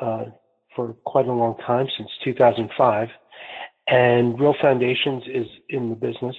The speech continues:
of helping real estate companies and those large occupiers of real estate run better. And we do that by helping clients solve operating problems, either through projects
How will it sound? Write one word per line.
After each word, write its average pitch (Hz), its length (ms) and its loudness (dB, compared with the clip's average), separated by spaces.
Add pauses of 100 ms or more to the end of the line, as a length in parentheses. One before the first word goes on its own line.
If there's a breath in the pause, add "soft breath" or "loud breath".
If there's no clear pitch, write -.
of 110 260 -2
helping 123 320 -2
real 123 200 0
estate 117 340 -4 (540 soft breath)
companies 117 480 2 (180)
and 113 420 -4
those 113 240 -2 (120)
large 120 240 2
occupiers 120 680 0
of 110 100 -10
real 107 200 -6
estate 113 280 0
run 127 220 2
better. 110 300 -8 (920 loud breath)
And 120 280 4
we 135 140 0
do 143 260 2
that 127 260 2
by 131 380 2
helping 139 260 0
clients 139 440 0 (100)
solve 139 340 2 (800)
operating 139 460 2
problems, 151 560 0 (320)
either 123 340 -6 (140)
through 123 400 -2 (120)
projects 139 600 0